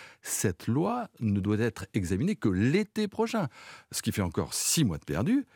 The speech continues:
Et d'ici là, et puis pour de longues années, parce qu'un réacteur, euh, nucléaire, ça se construit pas en un jour, il nous reste à croiser les doigts en espérant que le bon fonctionnement des centrales existantes sera assuré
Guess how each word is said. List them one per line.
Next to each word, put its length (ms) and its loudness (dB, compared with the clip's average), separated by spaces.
Et 140 0
d'ici 320 2
là, 300 2
et 100 -4
puis 140 -6
pour 160 -4
de 100 -2
longues 260 2
années, 220 2
parce 200 -8
qu'un 220 -2
réacteur, 420 -2
euh, 360 0
nucléaire, 300 0
ça 100 -8
se 80 -8
construit 300 -8
pas 180 -2
en 140 -6
un 80 -2
jour, 280 -2
il 120 0
nous 100 2
reste 220 0
à 60 -12
croiser 400 -2
les 140 0
doigts 260 0
en 420 0
espérant 400 0
que 100 -2
le 140 4
bon 260 0
fonctionnement 480 0
des 80 0
centrales 400 -2
existantes 400 -4
sera 400 -6
assuré 420 -2